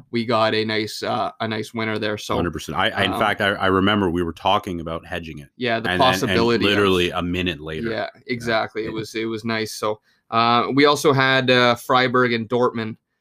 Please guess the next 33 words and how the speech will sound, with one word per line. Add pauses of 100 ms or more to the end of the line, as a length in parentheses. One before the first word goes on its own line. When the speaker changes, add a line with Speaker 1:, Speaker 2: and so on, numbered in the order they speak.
(200)
Speaker 1:
uh,
both
teams
scoring
in
over
two
point
five.
And
if
I
remember
correctly, (320)
that
was
my
lone
official
play, (200)
Speaker 2:
Hmm. (200)
Speaker 1:
um,
from
last
weekend,
and
that
one
obviously
hit
as
well.
So,